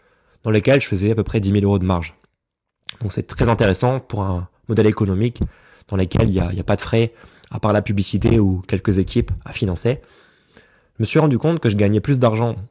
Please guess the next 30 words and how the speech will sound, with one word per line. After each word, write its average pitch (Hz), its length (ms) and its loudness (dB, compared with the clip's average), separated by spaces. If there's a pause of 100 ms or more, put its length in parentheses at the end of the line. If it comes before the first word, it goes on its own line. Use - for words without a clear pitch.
avec 107 260 -2
une 117 80 2
activité 113 380 2
de - 80 -2
coach - 160 -2
sportif - 400 -6
en 101 80 0
ligne 135 180 2
qu'avec 110 260 0
ma 110 140 0
propre - 320 -2
salle. 90 320 0 (640)
Et 110 140 -6
que 95 240 2
je - 100 -10
passais 113 240 2
beaucoup 139 220 2
moins 139 140 2
de 131 60 -2
temps 135 200 0
à 110 60 0
travailler 110 380 0
en 101 100 2
ligne 135 240 0
qu'à 98 280 0
travailler 113 320 2
dans 107 80 2
ma 92 160 -2
propre - 320 -4
salle. 87 220 -8